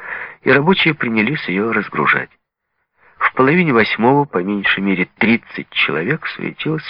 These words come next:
в подвалах Мажестика. Уже раздавались звонки, спускались, останавливались и поднимались маленькие лифты для подносов с кушаньями,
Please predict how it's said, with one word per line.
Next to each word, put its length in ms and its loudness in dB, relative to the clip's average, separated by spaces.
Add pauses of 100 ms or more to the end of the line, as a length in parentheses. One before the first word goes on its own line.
в 40 -20
подвалах 540 -6
Мажестика. 760 -6 (760)
Уже 200 2
раздавались 480 0 (300)
звонки, 840 -2 (100)
спускались, 600 -6
останавливались 760 -4
и 20 -12
поднимались 600 0
маленькие 500 0
лифты 480 -6
для 160 -10
подносов 520 -8
с 60 -12
кушаньями, 680 -4